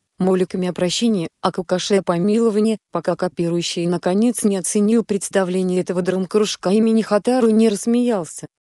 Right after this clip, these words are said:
«Ты подвела меня», отсмеявшись, нарочито обиженно сказал Какаши: «Я знал, что атаковать иллюзию бесполезно и ждал, что ты хотя бы развеешь её после атаки». «О, Ками. У меня сильнейшая зависимость от волков.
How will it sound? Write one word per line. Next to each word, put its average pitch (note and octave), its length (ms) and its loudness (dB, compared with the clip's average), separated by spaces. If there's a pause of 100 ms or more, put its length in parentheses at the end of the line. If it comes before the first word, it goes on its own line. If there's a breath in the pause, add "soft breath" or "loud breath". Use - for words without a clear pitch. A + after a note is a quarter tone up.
(200)
«Ты G#3 100 0
подвела F#3+ 380 0
меня», G3 340 2
отсмеявшись, F3+ 1000 -2 (220)
нарочито F#3+ 500 0
обиженно G3 440 -2
сказал G3 420 -2
Какаши: G#3 560 -2 (140)
«Я G3+ 200 0
знал, G#3+ 360 0 (120)
что - 280 4
атаковать A3 540 0
иллюзию E3+ 400 2
бесполезно A#3 760 2
и G#3 40 4
ждал, G#3 460 0
что - 200 -4
ты G3+ 80 -4
хотя F#3 280 0
бы F3+ 120 -2
развеешь G3 480 0
её G3 240 0
после F#3 280 -2
атаки». D#3 460 -6 (420)
«О, F#3+ 360 2 (240)
Ками. D3+ 280 -6 (500)
У G3+ 60 0
меня G#3+ 320 4
сильнейшая G#3+ 680 2
зависимость F3+ 720 0
от F3 120 -2
волков. E3 560 -4